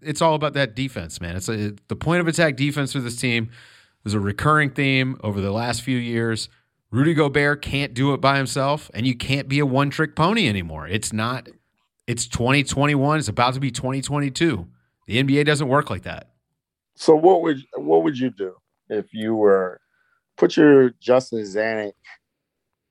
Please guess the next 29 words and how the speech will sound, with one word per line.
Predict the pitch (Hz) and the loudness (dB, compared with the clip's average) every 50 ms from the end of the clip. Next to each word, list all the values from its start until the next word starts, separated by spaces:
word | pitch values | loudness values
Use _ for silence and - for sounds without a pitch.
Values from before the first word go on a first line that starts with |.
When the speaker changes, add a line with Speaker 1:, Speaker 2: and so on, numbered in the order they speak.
| _ _ _ _ - 95 | _ _ _ _ -14 -6
Speaker 2:
Danny | 90 107 107 113 113 113 113 110 | -2 -2 0 0 -2 -2 -4 -2
Ainge | 110 104 104 104 101 98 90 - | -2 -4 -4 -4 -6 -8 -8 -4
hat | - 95 95 92 | 0 0 0 0
on | 90 87 85 87 | 0 -4 -6 -4
right | 87 87 82 82 | -4 -4 -4 -4
now? | 80 82 85 | -6 -6 -6
What | 85 85 85 82 | -4 -4 -4 -2
would | - | 0
Speaker 1:
I'm | 123 139 151 | 0 0 0
Speaker 2:
you | - | -2
do? | - - | -2 0
Speaker 1:
awful | - 123 135 143 156 147 - - 156 139 | 2 4 4 4 2 0 -2 -6 -6 -4
at | 127 113 120 | -4 -6 -6
fake | - 123 107 104 - | -6 -4 -4 -6 -6
trades. | - 113 101 87 82 80 - - - - _ _ - - | -6 -6 -6 -6 -8 -10 -14 -16 -18 -18 _ _ -6 -4
I'm | 156 165 | -4 -2
awful | - - 156 185 190 - - 139 | 0 2 2 2 2 0 -2 -4
at | 107 - | -4 -4
fake | - 90 82 - | -6 -8 -8 -10
trades | - - - 85 - | -12 -12 -10 -8 -4
'cause | - 208 190 180 175 - _ - 104 110 | -2 -2 -2 -2 -6 -14 _ -18 -10 -8
every | 214 214 208 247 233 196 | -6 -4 -4 -4 -4 -2
year, | 185 170 165 147 113 | 0 0 0 0 0
i-, | 143 151 - - | -4 -6 -4 -2
inevitably, | 180 165 185 196 185 175 147 127 131 123 110 107 | 0 2 2 2 2 0 -2 0 0 0 2 0
it's | 104 - - | -2 -4 -4
gonna | - 139 131 | -2 -2 -2
be, | 120 131 135 127 | 0 0 0 0
like, | 131 123 117 120 | 0 0 -2 -4